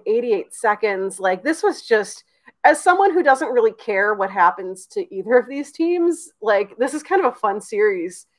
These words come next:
to be watching, which is not a thing that I would have ever said or thought I would say about a series involving the Blues and the Wild. But Kaprizov is just so fun to watch. He's, like, smashing Wild records.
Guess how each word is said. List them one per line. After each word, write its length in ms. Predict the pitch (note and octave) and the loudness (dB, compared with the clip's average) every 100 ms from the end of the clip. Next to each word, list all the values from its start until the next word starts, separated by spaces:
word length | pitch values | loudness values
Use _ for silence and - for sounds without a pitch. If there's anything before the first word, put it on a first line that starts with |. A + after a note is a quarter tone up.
| _ _ - | _ _ -6
to 100 | A#3 | -6
be 140 | G#3 | -2
watching, 680 | F3+ F3 A3 G3 E3+ D#3 F#3 - | 2 4 4 0 -2 -4 -12 -12
which 160 | A3 | -6
is 100 | A#3 | -2
not 180 | A#3 A3 | 2 2
a 60 | A#3+ | 2
thing 180 | B3+ A#3+ | 0 0
that 100 | G3 | 2
I 100 | F#3+ | 2
would 120 | F3+ | 0
have 80 | E3+ | -4
ever 180 | F3 | -6
said 440 | F#3 F#3 F3+ E3+ - - | -6 -2 -2 -2 -8 -10
or 80 | |
thought 220 | F#3 G3 F#3+ | 0 2 2
I 40 | |
would 160 | E3 E3+ | -4 -6
say 200 | F#3+ F3 | -4 -2
about 260 | E3+ E3 | 0 0
a 40 | F#3 | -2
series 340 | - F#3 F3+ | -6 -8 -8
involving 560 | F3+ E3 E3 E3 D#3+ D3 _ _ _ _ - | -8 -2 -2 -2 -6 -8 _ _ _ _ -10
the 80 | G3+ | -6
Blues 280 | G3 G3 G3 | -4 -4 -4
and 80 | |
the 60 | F3 | 0
Wild. 460 | E3 E3 D3+ E3 - | 6 6 6 0 -4
But 300 | F#3+ F3+ D3+ - _ _ _ - | -2 -2 -4 -10 _ _ _ -12
Kaprizov 540 | G#3+ B3+ B3+ B3+ A3 F#3+ | -8 -4 0 2 2 0
is 140 | F#3 | -6
just 380 | G#3+ F#3 F#3 - _ _ _ _ _ _ _ | -2 -2 -4 -16 _ _ _ _ _ _ _
so 440 | - - C4 C4+ C4 | -20 -2 2 2 2
fun 300 | B3 A3+ G3+ | -2 -2 -4
to 100 | G#3 | -6
watch. 400 | E3 E3 E3 - | 0 0 0 -8
He's, 160 | G#3 | -10
like, 160 | G3 F#3+ | -8 -8
smashing 800 | - - A3 G#3+ A#3+ - A#3+ G#3 | -14 -10 -4 -4 -4 -4 -4 0
Wild 340 | F3+ F#3 F#3 | 2 2 0
records. 680 | E3 E3 F#3 E3+ F3 D#3 | -2 -4 -2 -4 -4 -10